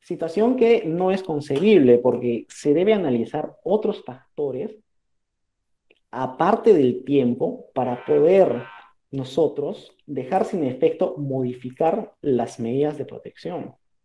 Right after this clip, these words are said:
Y la norma así lo establece, nos dice, "Las medidas de protección y cautelares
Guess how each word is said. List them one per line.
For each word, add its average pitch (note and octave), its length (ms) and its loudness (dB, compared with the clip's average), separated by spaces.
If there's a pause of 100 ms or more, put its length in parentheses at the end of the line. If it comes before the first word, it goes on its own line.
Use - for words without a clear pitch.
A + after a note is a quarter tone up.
(440)
Y D#3+ 80 -6
la C#3+ 120 2
norma F#3 380 2
así D3+ 180 -4
lo D#3 60 0
establece, D3+ 440 4
nos B2+ 100 -2
dice, F#3+ 300 0 (460)
"Las F#3 200 4
medidas C4 260 6
de A#3+ 80 6
protección G3 640 2
y G#3 80 4
cautelares D#3 880 4